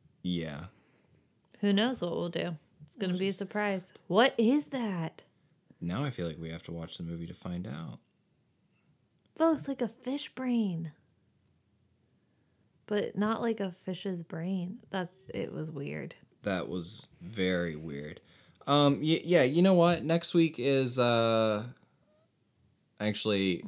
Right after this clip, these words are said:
Speaker 1: Halloween will be, like, three days past by the time this next,
Speaker 2: Oh.
Speaker 1: our next podcast comes out, so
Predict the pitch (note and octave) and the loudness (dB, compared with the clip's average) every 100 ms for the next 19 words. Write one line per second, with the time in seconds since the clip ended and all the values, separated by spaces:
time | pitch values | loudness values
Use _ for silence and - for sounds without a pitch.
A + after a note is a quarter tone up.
0 | - A2+ A2+ G2+ G2 F#2+ E2+ E2 D2+ - | -8 0 2 4 2 2 2 0 -2 -4
1 | F#2+ F#2 E2+ D#2+ - F2+ E2+ D#2 - D#2+ | 0 2 2 0 -6 -2 -2 -2 -4 -6
2 | D2+ E2+ D#2+ D#2 D#2 E2+ D#2+ - - - | -4 -6 -6 -6 -6 -6 -6 -8 -6 4
3 | G#4 E4+ G3+ F3 E2+ - E2+ D#2+ E2+ D#2+ | 8 8 6 2 0 -2 -4 -4 -4 -6
4 | - D#2 D#2 D2 D2 - - E2+ D#2+ E2 | -6 -10 -8 -8 -8 -8 -6 -4 -4 -6